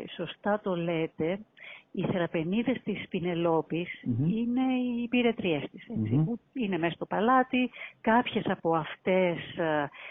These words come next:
Speaker 1: έχουν ερωτικές σχέσεις με τους μνηστήρες, έτσι, δώδεκα από αυτές έχουν ερωτικές σχέσεις με τους μνηστήρες και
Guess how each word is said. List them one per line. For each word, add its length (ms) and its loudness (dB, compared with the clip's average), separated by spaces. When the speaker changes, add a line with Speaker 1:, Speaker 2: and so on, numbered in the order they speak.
Speaker 1:
έχουν 340 -2
ερωτικές 440 -2
σχέσεις 260 -4
με 80 -6
τους 140 -12
μνηστήρες, 1000 -2
έτσι, 260 -6
δώδεκα 520 4
από 160 -2
αυτές 240 -2
έχουν 220 -4
ερωτικές 400 -2
σχέσεις 260 -6
με 60 -16
τους 140 -16
μνηστήρες 600 -4
και 380 4